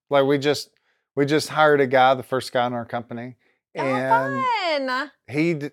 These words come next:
Speaker 1: he's probably not gonna get licensed 'cause he's been graduated. Probably not gonna get licensed till late November. But we're just
Speaker 2: Okay.
Speaker 1: like, "This guy's an all-star.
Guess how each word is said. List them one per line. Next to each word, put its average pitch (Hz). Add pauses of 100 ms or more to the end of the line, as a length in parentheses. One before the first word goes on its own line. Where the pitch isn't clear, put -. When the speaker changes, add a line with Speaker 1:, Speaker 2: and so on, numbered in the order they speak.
Speaker 1:
he's 165
probably 185
not 165
gonna 147
get 135
licensed 127
'cause 127
he's 123
been 202
graduated. 135
Probably 185
not 165
gonna 135
get 135
licensed 131
till 110 (260)
late 123
November. 110
But 131
we're 214
just 139
Speaker 2:
Okay. 190
Speaker 1:
like, 98 (300)
"This 175
guy's 113
an 95
all-star. -